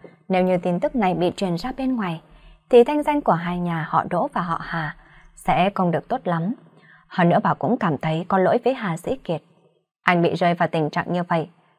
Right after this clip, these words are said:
chẳng phải là do tính khí bất trị của con gái bà đã làm hại hay sao? Đỗ Phương Phương vừa nghe thấy thì liền nổi nóng,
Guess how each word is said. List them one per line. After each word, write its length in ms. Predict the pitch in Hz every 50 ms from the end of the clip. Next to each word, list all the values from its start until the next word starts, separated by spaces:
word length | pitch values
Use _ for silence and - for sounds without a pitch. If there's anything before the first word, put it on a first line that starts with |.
| _ _
chẳng 180 | - 226 214 202
phải 140 | 202 208 202
là 180 | 196 196 185
do 180 | 185 - 269 277
tính 200 | 269 - 208 220 220
khí 140 | - 196 208
bất 180 | 269 320 330 -
trị 260 | - - 214 - - - _
của 140 | - 175 - -
con 200 | - 175 170 170
gái 200 | 170 165 175 240 -
bà 180 | 208 170 160 -
đã 100 | 170 240
làm 200 | 262 202 160 175
hại 220 | 175 185 180 - -
hay 260 | - - 220 220 214
sao? 280 | - - 208 208 208 208 _ _ _ _ _ _ _ _ _ _ _ _ _ _ _ _ _ _
Đỗ 140 | - 190 170
Phương 220 | - 196 185 180
Phương 320 | 175 185 180 175 180 175 180
vừa 140 | - 180
nghe 200 | 156 156 175 180
thấy 240 | 180 - 175 175 208 -
thì 120 | 285 214
liền 260 | 185 185 185 170 165
nổi 160 | 175 175 165
nóng, 320 | 151 160 165 165 170 208